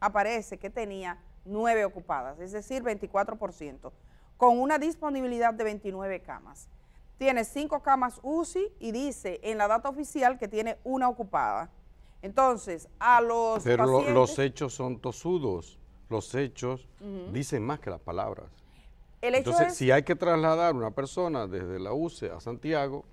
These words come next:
Speaker 1: Entonces, es porque le dicen que no
Speaker 2: algo
Speaker 1: había
Speaker 2: no
Speaker 1: cama.
Speaker 2: concuerda.
Speaker 1: Algo no pa-, algo no cue-, no cuadra. O la data que llega a salud pública no es la real,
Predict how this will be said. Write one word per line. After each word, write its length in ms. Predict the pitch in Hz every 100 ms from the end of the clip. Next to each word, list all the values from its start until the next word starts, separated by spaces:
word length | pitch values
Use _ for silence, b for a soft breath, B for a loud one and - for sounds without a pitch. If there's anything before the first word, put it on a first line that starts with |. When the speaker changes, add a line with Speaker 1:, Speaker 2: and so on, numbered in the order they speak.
| -
Speaker 1:
Entonces, 500 | 214 220 196 226 214 -
es 160 | 214
porque 260 | 202 220 240
le 140 | 247
dicen 340 | 262 269 302 277
que 140 | 247
no 120 | 226
Speaker 2:
algo 120 | 247
Speaker 1:
había 220 | 233 226 214
Speaker 2:
no 40 |
Speaker 1:
cama. 160 | 165 139
Speaker 2:
concuerda. 320 | 90 76 71
Speaker 1:
Algo 320 | 220 247 262 262
no 180 | 240
pa-, 180 | - 190 -
algo 260 | 226 285
no 100 | 254 -
cue-, 200 | 175 165
no 160 | 202 220
cuadra. 360 | 170 120 87 - b b b b
O 120 | 202
la 100 | 247
data 300 | 254 320 359
que 120 | 349
llega 400 | 320 311 285 277
a 60 | 247
salud 340 | 233 226 240 226
pública 580 | 269 262 240 220 233
no 240 | 247 220 220
es 320 | 226 226 -
la 180 | 208 202
real, 440 | 196 196 190 202